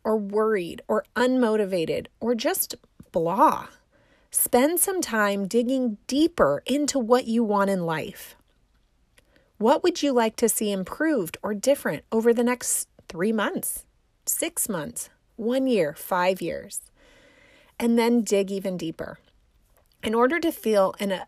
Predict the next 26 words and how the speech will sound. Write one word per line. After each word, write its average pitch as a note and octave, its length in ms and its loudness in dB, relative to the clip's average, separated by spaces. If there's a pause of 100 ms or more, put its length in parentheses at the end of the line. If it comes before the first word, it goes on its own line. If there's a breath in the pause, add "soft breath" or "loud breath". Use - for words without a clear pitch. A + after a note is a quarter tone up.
(140)
an A3 160 -4
attachment - 840 -4
to - 120 -8
your G3+ 140 0
goals, B3 380 6
you A3+ 80 0
really D4+ 420 -2
actually - 460 0
need C#4 240 2
to C4+ 100 0
know C4+ 300 4
what C4+ 320 6
they C#4 200 4 (140)
are. E4 460 0 (720 loud breath)
So C4 200 4
look B3+ 280 -2
at F#4 140 -6
this C4+ 180 -2
activity F#3 640 -4
like F3 240 -4
pulling D#4 400 -2
back B3 240 0
layers F#3+ 440 0
of F#3+ 200 -6
an F3+ 100 -4
onion E3 460 -10